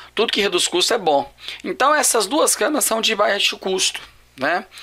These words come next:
As margens são pequenas demais, então tudo que você reduz é bom. Se você olhar aqui, essa aqui é a versão três ponto oito e aquela ali é a versão três ponto três, então houve cinco revisões até aqui, né?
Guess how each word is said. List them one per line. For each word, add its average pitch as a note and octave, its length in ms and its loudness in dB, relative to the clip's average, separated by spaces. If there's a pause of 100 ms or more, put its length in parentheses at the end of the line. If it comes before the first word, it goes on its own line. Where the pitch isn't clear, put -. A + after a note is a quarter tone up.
(440)
As D3 200 0
margens F#3 540 0
são F#3+ 240 0
pequenas G#3 420 0
demais, E3+ 320 0
então F3 140 -2
tudo G#3+ 200 -2
que - 60 -2
você G3+ 80 2
reduz E3+ 320 0
é F#3 80 0
bom. C#3 260 0 (300)
Se - 80 -8
você F3 180 0
olhar G3+ 180 4
aqui, G#3 200 0
essa G#3 160 0
aqui G#3 140 -2
é G#3+ 40 0
a - 20 0
versão G3+ 340 0
três G3+ 240 0
ponto G3+ 260 0
oito F3 460 2
e C#3+ 100 -4
aquela D#3 240 0
ali D3+ 140 2
é D#3+ 60 0
a - 20 0
versão E3+ 340 0
três F#3+ 300 0
ponto G3 320 -2
três, D#3 400 2
então D3 280 -4
houve F3 200 0
cinco - 340 -2
revisões A3 540 2
até C#3+ 220 0
aqui, C3+ 260 -4
né? D3+ 140 -2